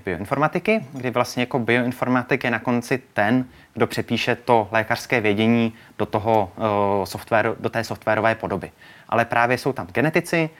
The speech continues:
a samozřejmě jsou tam i lékaři, eh, o-, primárně kolem první lékařské fakulty,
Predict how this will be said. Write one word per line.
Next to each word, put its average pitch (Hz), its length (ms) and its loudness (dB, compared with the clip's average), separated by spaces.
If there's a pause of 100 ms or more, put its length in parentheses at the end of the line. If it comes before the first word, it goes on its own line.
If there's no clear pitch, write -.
(180)
a 110 80 -4
samozřejmě 113 420 -2
jsou 113 140 -6
tam 117 200 0
i 120 120 0
lékaři, 110 640 2
eh, 110 80 -6
o-, 107 360 0 (300)
primárně 117 420 0
kolem 117 220 0
první 113 240 -2
lékařské 113 400 -4
fakulty, 117 520 0